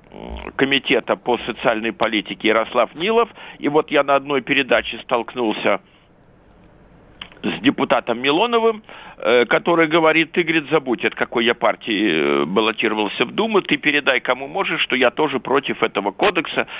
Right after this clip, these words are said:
и против драконовских мер». Дальше. М, э, поскользнулись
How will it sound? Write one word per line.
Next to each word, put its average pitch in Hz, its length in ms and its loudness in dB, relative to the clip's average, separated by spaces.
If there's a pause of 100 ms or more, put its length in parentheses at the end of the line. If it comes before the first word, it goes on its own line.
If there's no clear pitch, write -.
(160)
и 143 100 0
против 147 400 2
драконовских 113 720 -2
мер». 57 220 -2 (400)
Дальше. 135 580 0 (440)
М, 123 340 -4
э, 127 140 4
поскользнулись 180 840 -2